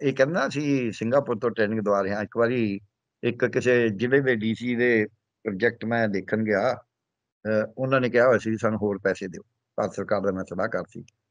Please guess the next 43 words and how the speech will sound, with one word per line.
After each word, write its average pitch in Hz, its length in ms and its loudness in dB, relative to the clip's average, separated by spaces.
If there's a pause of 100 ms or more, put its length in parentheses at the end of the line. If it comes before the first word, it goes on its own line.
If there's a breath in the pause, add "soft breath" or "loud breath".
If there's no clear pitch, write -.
(480)
ਜਦ 139 60 8
ਮੈਂ 170 160 6
ਦੇਖਿਆ 143 260 6
ਉਹ 147 60 2
ਕਹਿੰਦਾ 165 180 4
ਜੀ 170 140 2
ਅਸੀਂ 165 180 0
ਟ੍ਰੇਨਿੰਗ 151 380 4
ਦੇਣੀ 113 240 6
ਹੈ, 107 40 6
ਜਿਵੇਂ 113 260 2
ਇਹ 139 60 4
ਟ੍ਰੇਨਿੰਗ 110 280 2
ਦਵਾ 98 200 2
ਰਹੇ 87 180 -4
ਨੇ। 85 100 -8 (1200)
ਮੈਂ 127 60 4
ਕਿਹਾ 147 120 6
ਪਹਿਲਾਂ 151 240 4
ਟ੍ਰੇਨਿੰਗ 170 320 4
ਨਹੀਂ 226 140 2
ਕਰੀ? 165 200 2
ਕਹਿੰਦੇ 123 420 -4
ਕਰੀ 117 240 4
ਸੀ। 120 220 -6 (160)
ਮੈਂ 117 140 -2
ਫਿਰ 123 120 4
ਉਹਦੇ 139 260 2
'ਚ 143 80 -10
ਕੀ 131 180 -2
ਨੁਕਸ 123 200 -6
ਸੀ? - 60 -8
ਕਹਿੰਦਾ 151 240 4
ਜੀ 160 100 4
ਉਹ 165 80 4
ਠੀਕ 139 280 4
ਨਹੀਂ 110 140 2
ਹੋਈ। 87 140 -6 (460)
ਮੈਂ 139 100 4
ਹੁਣ 139 140 6
ਠੀਕ 123 240 0
ਕੀ 120 100 -4
ਕਰੋਗੇ? 120 380 -2